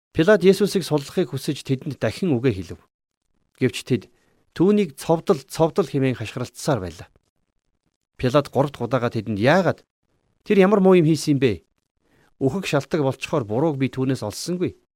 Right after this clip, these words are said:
Тиймээс түүнийг би цээрлүүлээд суллая" гэхэд, харин ч тэд чанга чанга хашгиран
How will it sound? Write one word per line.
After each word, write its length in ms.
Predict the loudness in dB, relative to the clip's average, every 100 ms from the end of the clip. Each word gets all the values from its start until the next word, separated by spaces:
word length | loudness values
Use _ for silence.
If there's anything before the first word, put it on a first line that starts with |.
| _ _ _ 0
Тиймээс 320 | 4 6 4
түүнийг 320 | 2 0 0 0
би 80 |
цээрлүүлээд 640 | -4 0 0 0 -2 -2 -4
суллая" 480 | -6 -10 -4 -2 -2
гэхэд, 320 | -4 -8 -10 _ _ -8
харин 240 | -2 -2
ч 160 | -2 -4
тэд 240 | -6 -4
чанга 320 | -8 -6 -6 -4
чанга 320 | -4 -4 -6
хашгиран 320 | -4 -2 -4